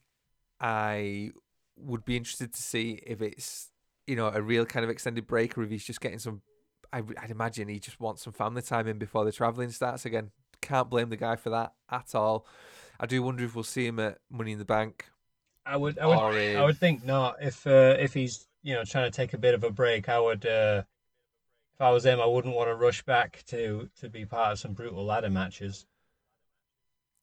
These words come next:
Speaker 1: True, true. Maybe, uh, maybe it'll be a surprise return at the draft then. Who knows? Who knows? Maybe we get Owens back in N X T.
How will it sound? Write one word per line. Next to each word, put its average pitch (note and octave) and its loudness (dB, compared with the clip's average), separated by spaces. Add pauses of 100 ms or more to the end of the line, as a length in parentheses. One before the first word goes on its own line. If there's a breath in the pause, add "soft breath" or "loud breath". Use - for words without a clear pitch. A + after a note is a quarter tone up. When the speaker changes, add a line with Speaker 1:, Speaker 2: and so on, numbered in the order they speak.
(140)
Speaker 1:
True, G2+ -4 (280)
true. G#2+ -4 (500)
Maybe, B2 2
uh, G#2+ 0 (220)
maybe A#2 -2
it'll A2+ -2
be A#2 -2
a A2 2
surprise A#2 0
return A#2 0
at G#2+ -4
the A2+ -6
draft B2+ 4
then. C3+ 2 (1040 soft breath)
Who D3+ 0
knows? B2+ 0
Who C3+ 0
knows? A#2+ 2
Maybe B2+ 2
we C3 2
get A#2+ 4
Owens A#2 2
back - -2
in A#2 -2
N A2+ 0
X - -8
T. A#2 -4